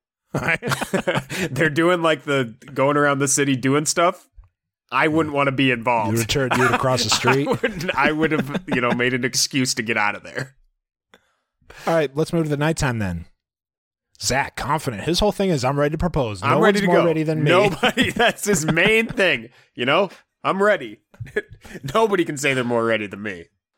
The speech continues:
Speaker 1: A nice little toast. We haven't seen many toasts.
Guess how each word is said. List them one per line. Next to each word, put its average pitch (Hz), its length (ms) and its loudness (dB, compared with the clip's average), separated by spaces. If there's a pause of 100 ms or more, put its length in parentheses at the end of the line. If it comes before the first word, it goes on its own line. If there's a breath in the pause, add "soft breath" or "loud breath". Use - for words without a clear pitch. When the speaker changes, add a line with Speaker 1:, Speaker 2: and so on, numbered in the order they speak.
(260)
Speaker 1:
A 160 120 0
nice 196 280 0
little 196 100 2
toast. 226 260 -2
We 214 60 0
haven't 247 140 -2
seen 240 200 0
many 156 140 0
toasts. - 600 -2